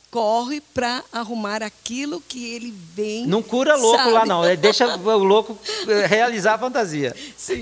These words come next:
Speaker 2: <laughs> Isso
Speaker 1: eles
Speaker 2: é
Speaker 1: vêm com
Speaker 2: legal.
Speaker 1: umas ideias assim, sabe? Umas ideias muito incríveis. E a gente abraça essas ideias.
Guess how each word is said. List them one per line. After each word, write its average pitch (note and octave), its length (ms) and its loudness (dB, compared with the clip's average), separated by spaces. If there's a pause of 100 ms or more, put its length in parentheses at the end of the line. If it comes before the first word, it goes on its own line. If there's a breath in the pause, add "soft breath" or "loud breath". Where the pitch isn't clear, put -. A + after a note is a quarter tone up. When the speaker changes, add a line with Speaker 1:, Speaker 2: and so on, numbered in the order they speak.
Speaker 2:
<laughs> G3 80 -16
Isso B3 40 2
Speaker 1:
eles A#3 200 -2
Speaker 2:
é A#3 40 -2
Speaker 1:
vêm - 20 -2
com B3+ 60 -4 (160)
Speaker 2:
legal. C4+ 80 -4
Speaker 1:
umas B3 180 -4
ideias A3+ 580 0
assim, B3 380 -6
sabe? A3 580 -6 (320 loud breath)
Umas G#3+ 160 -10
ideias A#3 300 -6
muito B3 360 -6
incríveis. C4 760 -4
E A3 100 -6
a G#3+ 100 -6
gente G#3+ 360 -8
abraça G#3 720 -4
essas G3+ 260 -6
ideias. G3 760 -4